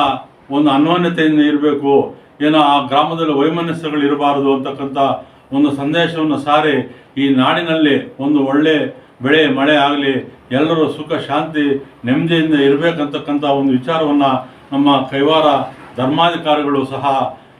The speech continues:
ಏನು ತಾತಯ್ಯನವರು ಯಾವ ರೀತಿ ಈ ನಾಡಿಗೆ ಒಂದು ಒಳ್ಳೆಯದನ್ನ ಬಯಸ್ತಾ ಇದ್ರು, ಅದೇ ಮಾರ್ಗದಲ್ಲೂ ಸಹ ಇವತ್ತು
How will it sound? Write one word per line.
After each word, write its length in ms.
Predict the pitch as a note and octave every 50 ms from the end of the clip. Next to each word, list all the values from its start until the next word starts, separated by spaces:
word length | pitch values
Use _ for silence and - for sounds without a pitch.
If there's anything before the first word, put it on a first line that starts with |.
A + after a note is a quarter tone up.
| -
ಏನು 200 | C#3+ D3+ D3+ -
ತಾತಯ್ಯನವರು 600 | C#3 C#3 D3 D3+ D#3+ D#3+ D#3+ D#3+ D3+ D3+ D3 D3 C#3+ C#3+ C#3 C3+ C#3 C3+ - -
ಯಾವ 260 | B2 B2 D3+ D3+ D3+ D#3
ರೀತಿ 560 | D#3 E3 E3 E3 D#3+ D3+ D3 C#3 C3+ - - - - - -
ಈ 120 | C3+ C3+ C3
ನಾಡಿಗೆ 720 | C3+ C3+ D3+ D#3+ E3+ D#3+ D#3+ D3 C#3 B2+ - - - -
ಒಂದು 180 | C#3 C#3+ C#3+ C#3+
ಒಳ್ಳೆಯದನ್ನ 560 | C3 C3 C3+ D3 D#3+ E3+ E3 D#3+ D3+ D3+ D3 C#3
ಬಯಸ್ತಾ 420 | B2 C3 C#3+ D#3 - - - D#3 D3+
ಇದ್ರು, 440 | D3 C#3 C#3 C3+ B2+ - - - - - - - A#2
ಅದೇ 240 | B2 D3+ E3+ F3+
ಮಾರ್ಗದಲ್ಲೂ 580 | F#3 F3 E3 D#3+ D#3+ D#3+ D#3+ D#3 D#3+ D#3 D3+ C#3+
ಸಹ 180 | - - D3+ D3 C#3+
ಇವತ್ತು 600 | C#3+ C#3 C#3 C#3 C#3 D#3+ D#3+ D3 C3 - - -